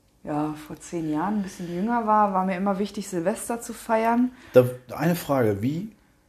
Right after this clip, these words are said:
Speaker 2: wie feiert man im Dienst Weihnachten?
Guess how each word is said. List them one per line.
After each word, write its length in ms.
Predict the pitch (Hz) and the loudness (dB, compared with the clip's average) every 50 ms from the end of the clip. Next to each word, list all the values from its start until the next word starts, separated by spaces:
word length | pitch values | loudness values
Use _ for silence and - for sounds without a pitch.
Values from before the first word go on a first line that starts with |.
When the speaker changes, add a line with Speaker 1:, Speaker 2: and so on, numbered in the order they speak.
| _ _ _ _ _ _ _ _ _ _ _ - | _ _ _ _ _ _ _ _ _ _ _ -6
Speaker 2:
wie 260 | 117 113 117 151 175 | 0 2 2 4 2
feiert 520 | 170 - - - 135 147 165 165 165 - | 2 0 -2 0 2 4 4 4 4 4
man 480 | 123 120 110 110 113 127 143 165 165 - - _ _ _ _ _ _ _ _ _ _ _ _ _ _ _ | 4 4 6 6 4 4 2 0 -2 -6 -14 _ _ _ _ _ _ _ _ _ _ _ _ _ _ _
im 260 | 135 127 147 160 151 | 2 4 4 4 4
Dienst 540 | 131 131 135 139 151 160 156 - - - - - 117 | 4 4 4 4 4 4 0 -2 -8 -10 -12 -6 0
Weihnachten? 640 | 113 113 110 101 95 87 - - - 87 85 85 | 2 2 2 2 0 -2 -4 -8 -10 -10 -10 -10